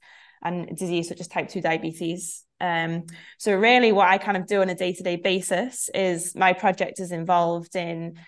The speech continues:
um, researching a variety of genes that we know are related to this process and looking at how manipulating these genes with drugs can ultimately, um, have beneficial effects on liver metabolic health.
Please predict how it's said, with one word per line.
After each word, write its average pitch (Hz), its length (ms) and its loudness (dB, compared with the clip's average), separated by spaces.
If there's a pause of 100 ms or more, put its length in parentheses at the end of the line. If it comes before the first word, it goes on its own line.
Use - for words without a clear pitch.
(260)
um, 165 420 2
researching 190 540 0
a 170 80 -2
variety 190 500 2
of 180 100 -4
genes 208 520 -2
that 190 100 -2
we 180 100 -2
know 180 180 2
are 175 120 2
related 175 400 -2
to - 80 -8
this 190 180 -4
process 233 800 -2
and 185 140 -4
looking 180 320 -2
at 175 120 0
how 175 460 4
manipulating 180 640 -4
these 170 180 -4
genes 170 500 -6
with 175 100 -10
drugs 165 500 -4 (300)
can 190 180 0
ultimately, 165 680 -4
um, 165 320 -4
have 175 200 -6
beneficial 170 500 -2
effects - 640 -8
on 165 320 -8 (100)
liver 170 200 -2
metabolic 165 500 -6
health. - 460 -6